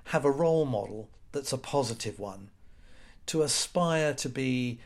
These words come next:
perhaps as good as or like another magician who's already made it. And it seems to me, it seems a, a common, very common thread that most people who've ended up doing well have often had a very good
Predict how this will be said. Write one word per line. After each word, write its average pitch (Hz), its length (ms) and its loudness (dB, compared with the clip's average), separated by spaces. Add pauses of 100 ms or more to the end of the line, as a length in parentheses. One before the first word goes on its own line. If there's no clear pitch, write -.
(120)
perhaps 123 300 -4
as 117 200 0
good 147 300 2
as 123 280 2
or 110 300 -2
like 123 760 -2 (420)
another 127 320 2
magician 120 420 -2
who's 120 200 -2 (140)
already 117 440 2
made 113 360 -6
it. 98 240 -12 (800)
And 151 160 -4
it 165 100 -8
seems 269 360 0
to 170 80 -6
me, 147 200 -2
it 117 80 -4
seems 208 240 2
a, 131 100 0 (200)
a 127 60 -10
common, 208 340 2
very 202 300 6
common 117 380 -6
thread 107 500 -6 (520)
that 147 160 -2
most 185 360 2
people 147 260 -4
who've 123 220 -2
ended 131 360 0
up 123 280 4 (420)
doing 123 340 4
well 110 540 -2 (240)
have 131 120 0
often 123 520 2 (140)
had 120 260 -4
a - 100 -10
very 151 380 2
good 120 500 0